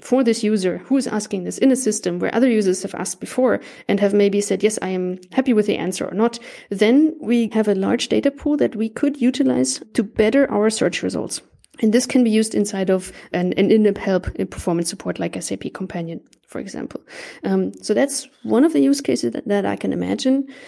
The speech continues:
And in this context, also, we have a lot of great partners who are doing amazing work and who have already started to utilize this. And we will be doing our best to work together with these partners that, uh, that S A P already has to, um,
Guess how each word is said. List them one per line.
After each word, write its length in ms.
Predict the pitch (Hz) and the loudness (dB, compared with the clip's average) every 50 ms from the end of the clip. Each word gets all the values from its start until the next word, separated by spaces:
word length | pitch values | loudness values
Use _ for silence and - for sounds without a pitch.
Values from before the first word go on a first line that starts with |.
| - - - _ - | -20 -20 -20 _ 0
And 320 | 214 214 208 214 220 214 220 | 2 4 4 4 4 2 0
in 180 | - 208 214 | 0 2 4
this 140 | 214 233 226 | 4 2 0
context, 400 | - - 294 285 285 285 285 - | 2 2 2 4 4 0 0 0
also, 240 | - 214 - - 254 | -2 -2 0 0 0
we 140 | 226 220 202 | 0 0 -2
have 280 | 202 202 196 190 196 - | 0 -2 -4 -4 -6 -6
a 100 | - 180 | -4 -4
lot 220 | 180 180 202 - - | 0 2 2 4 4
of 180 | 294 - - | 2 0 0
great 300 | - - 190 208 233 - | -2 2 2 2 2 0
partners 500 | - - 180 - - 233 247 269 262 - | -2 -2 -2 0 2 4 4 4 2 0
who 140 | - - 220 | -4 0 0
are 80 | 214 202 | 0 2
doing 420 | 202 196 202 202 202 202 196 - _ - | 2 2 4 4 6 4 4 2 _ -2
amazing 380 | - 208 202 214 208 240 247 208 | 2 4 4 4 6 4 2 4
work 220 | 180 190 220 220 | 4 2 2 2
and 80 | 220 214 | 2 2
who 80 | 208 | 4
have 140 | 208 196 - | 2 2 2
already 200 | - 202 202 208 | 2 2 2 2
started 460 | 202 202 - 190 185 185 202 254 254 | 0 0 -2 0 0 2 2 2 2
to 180 | 254 - - - | 0 -2 -2 0
utilize 520 | 240 254 247 254 - 262 247 240 240 233 | 2 2 0 0 0 0 2 2 0 2
this. 200 | - 254 262 254 - - - - - - - | 2 0 0 0 -4 -8 -16 -20 -18 -8 -2
And 140 | - 196 185 | -2 0 2
we 160 | 202 214 220 | 2 2 4
will 140 | 233 233 214 | 4 2 2
be 160 | 220 214 196 190 - _ - 196 | 0 -2 -2 -4 -8 _ -14 -8
doing 240 | - - 226 226 214 | 0 2 4 6 6
our 60 | 208 | 4
best 240 | 202 214 240 240 - | 4 4 2 2 2
to 60 | - 190 | 0 2
work 180 | 185 185 202 | 2 0 0
together 380 | - - 220 196 185 180 202 196 | 0 0 0 2 2 2 2 2
with 160 | 190 196 196 | 2 0 0
these 200 | - 196 196 196 | 0 0 0 -2
partners 500 | - - 196 - - - 196 196 - - | -4 -8 -10 -10 -6 -4 -4 -4 -4 -4
that, 280 | - 190 190 185 - - | -4 -4 -4 -4 -4 -6
uh, 80 | 202 | -6
that 180 | 190 196 - - | -4 -4 -4 -4
S 120 | 196 - | -4 -4
A 80 | 190 190 | -4 -6
P 160 | - - 196 | -4 -4 -4
already 180 | 185 180 180 190 185 | -4 -2 -6 -8 -6
has 340 | - 196 202 233 247 - - - - - - - | -4 0 2 2 2 0 -4 -16 -18 -20 -18 -10
to, 340 | - - - 214 214 214 214 - | -8 -2 2 2 4 4 4 4
um, 380 | - 196 190 196 196 196 190 | 4 2 4 4 4 2 0